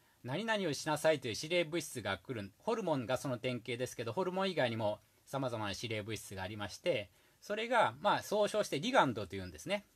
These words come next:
で、そのリガンドがこのアンテナ、細胞の表面のアンテナの受容体というところに、レセプターというのに受け止められますと、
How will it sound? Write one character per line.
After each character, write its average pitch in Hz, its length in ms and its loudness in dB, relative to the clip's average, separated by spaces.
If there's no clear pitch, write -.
で、 160 140 -2
そ 208 160 -2
の 175 80 0
リ 247 160 -2
ガ 262 140 6
ン 151 120 0
ド 117 120 -2
が 135 120 0
こ 147 120 -6
の 123 80 -2
ア 185 80 4
ン 196 120 -2
テ 190 180 -6
ナ、 180 240 2
細 190 300 0
胞 190 200 0
の 185 180 0
表 180 200 2
面 170 200 0
の 123 100 2
ア 143 80 4
ン 139 120 -2
テ 135 260 -6
ナ 127 180 -2
の 143 340 0
受 120 160 -8
容 147 220 0
体 139 280 0
と 123 100 -6
い 104 80 -4
う 104 380 -12
と 127 120 -8
こ 120 100 -6
ろ 113 100 -4
に、 110 60 -8
レ 117 80 -6
セ 165 160 -2
プ - 80 -14
タ 160 140 0
ー 147 60 0
と 131 100 -6
い - 20 -2
う - 20 -4
の 110 60 -4
に 98 140 -4
受 123 180 -6
け - 80 -8
止 131 40 -4
め 131 120 -2
ら 127 100 2
れ 117 80 -2
ま 123 160 -2
す - 140 -10
と、 147 340 -2